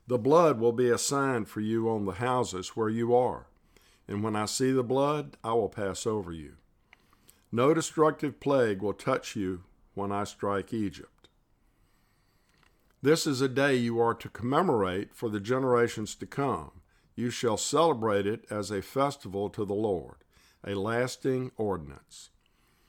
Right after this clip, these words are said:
For seven days you are to eat bread made without yeast. On the first day,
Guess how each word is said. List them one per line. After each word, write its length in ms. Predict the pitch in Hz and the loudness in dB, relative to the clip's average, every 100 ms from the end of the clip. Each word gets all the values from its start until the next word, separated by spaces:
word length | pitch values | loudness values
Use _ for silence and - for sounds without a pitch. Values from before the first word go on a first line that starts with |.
| _ _ _ _ - | _ _ _ _ -4
For 160 | 120 | -2
seven 400 | - 156 165 170 | 4 6 6 4
days 420 | 165 151 110 95 | 4 4 2 0
you 140 | 117 123 | 0 0
are 100 | 110 | 0
to 120 | 131 | 0
eat 180 | 131 98 | -2 0
bread 440 | 123 135 101 87 | 2 2 2 -2
made 240 | 110 110 101 | -2 -2 -2
without 460 | 107 120 113 - | -4 -2 -2 -2
yeast. 540 | 117 123 85 - - _ _ _ _ _ _ _ _ - | -4 -4 -6 -10 -18 _ _ _ _ _ _ _ _ -10
On 140 | 107 | -6
the 80 | 107 | -4
first 380 | - 180 185 - | 2 4 2 0
day, 400 | 107 95 98 | 0 0 -4